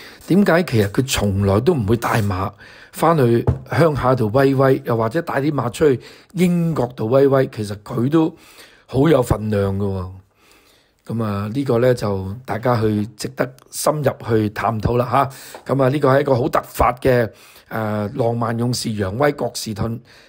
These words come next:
嘅一個號外。噉啊，多謝你嘅收聽。今晚十點鐘，我哋繼續有YouTube直播。今晚有彩蛋。噉啊，大家留意啦下，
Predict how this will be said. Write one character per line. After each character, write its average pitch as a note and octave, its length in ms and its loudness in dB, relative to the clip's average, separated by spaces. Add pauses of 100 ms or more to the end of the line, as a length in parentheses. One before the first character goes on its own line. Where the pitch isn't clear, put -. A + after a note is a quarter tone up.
(180)
嘅 B2 140 2
一 C3 40 0
個 B2+ 120 0
號 B2+ 200 -2
外。 A#2 420 2 (340)
噉 C3 160 -2
啊， A2+ 320 -2
多 D3+ 160 2
謝 B2+ 140 -2
你 A#2 100 -2
嘅 A#2 100 -2
收 B2+ 220 0
聽。 C3 260 2 (480)
今 G3+ 160 0
晚 C#3+ 280 0
十 - 260 -6
點 C3+ 180 -4
鐘， D3+ 240 0
我 B2+ 140 -6
哋 A2 60 -6
繼 A#2 240 -4
續 A2 40 -4
有 G#2+ 200 -4 (120)
YouTube G3 380 0 (400)
直 A#2+ 120 -4
播。 A2 360 0 (500)
今 D#3+ 140 0
晚 B2 220 -2 (180)
有 A2 260 -2
彩 A#2 240 -2
蛋。 A#2 240 -4 (760)
噉 B2 120 -4
啊， A#2 140 -2
大 G#2+ 140 -4
家 C3+ 320 0 (380)
留 G2+ 140 -2
意 G#2+ 140 -2
啦 A#2 120 2
下， C3 260 -2